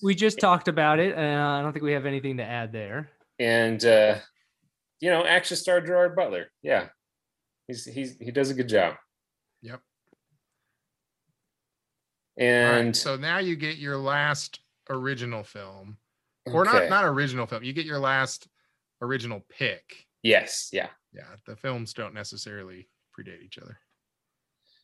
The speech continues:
Speaker 2: So this one is, is <laughs> tricky 'cause there are some where there's a pretty big disparity, but I'm with you, Paul. Uh,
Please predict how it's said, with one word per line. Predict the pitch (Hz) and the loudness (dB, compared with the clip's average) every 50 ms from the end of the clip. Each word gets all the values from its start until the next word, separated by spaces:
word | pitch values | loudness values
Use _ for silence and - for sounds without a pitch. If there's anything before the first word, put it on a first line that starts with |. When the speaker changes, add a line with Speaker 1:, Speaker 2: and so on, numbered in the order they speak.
| _ _ _ _ _ | _ _ _ _ _
Speaker 2:
So | - - - 151 151 151 151 143 143 143 | -4 4 6 8 8 8 8 6 2 0
this | 131 165 214 214 - - | 0 2 2 2 4 4
one | 240 226 220 220 208 175 | 4 4 4 4 2 0
is, | 135 147 147 151 147 143 139 127 123 - - - - - - _ | 0 0 2 4 4 4 2 2 2 0 0 -2 -4 -6 -12 _
is | - 117 117 113 113 113 - - - - 622 640 - - - - - | -4 -2 -2 0 2 2 2 0 0 -2 -4 -4 -4 -6 -8 -8 -6
<laughs> | 202 180 - - - _ _ _ - - - _ _ _ - | -6 -6 -6 -8 -12 _ _ _ -20 -20 -20 _ _ _ -8
tricky | - - 190 185 - 151 139 123 | -2 0 -2 0 0 -4 -4 -4
'cause | - - 135 123 - - - - - - - - - - - - _ _ - _ _ _ _ - - - - _ _ - | -4 -6 -6 -6 -8 -14 -14 -12 -12 -12 -12 -14 -16 -16 -20 -20 _ _ -20 _ _ _ _ -20 -20 -20 -20 _ _ 4
there | 151 151 151 | 6 8 8
are | 147 | 6
some | 147 - 202 202 214 220 214 202 180 | 6 4 4 4 4 4 4 2 2
where | 151 151 160 156 156 | 2 4 6 6 6
there's | 147 147 143 135 127 | 6 6 4 6 4
a | 135 | 2
pretty | 123 - - 160 160 143 | 0 0 -2 0 0 0
big | 113 - 120 123 123 120 113 - | 0 0 -2 -2 -2 -4 -14 -8
disparity, | - 110 101 - - - 107 104 110 120 139 139 151 156 165 165 165 - _ _ _ _ _ _ _ _ | -6 -4 -4 -4 0 4 6 6 8 8 6 6 4 2 2 0 -2 -6 _ _ _ _ _ _ _ _
but | 107 110 123 120 120 113 - - - _ _ _ _ | 4 6 8 8 8 6 4 0 -6 _ _ _ _
I'm | 123 131 139 | 2 4 4
with | 143 156 165 160 - | 6 4 4 4 2
you, | 196 180 | -2 -2
Paul. | - - - 160 160 160 160 165 170 165 - _ _ _ _ _ _ _ _ _ - | -2 0 4 6 6 8 6 6 4 0 -4 _ _ _ _ _ _ _ _ _ -2
Uh, | 131 127 123 123 120 120 117 113 113 - | 0 2 4 4 4 6 4 4 2 0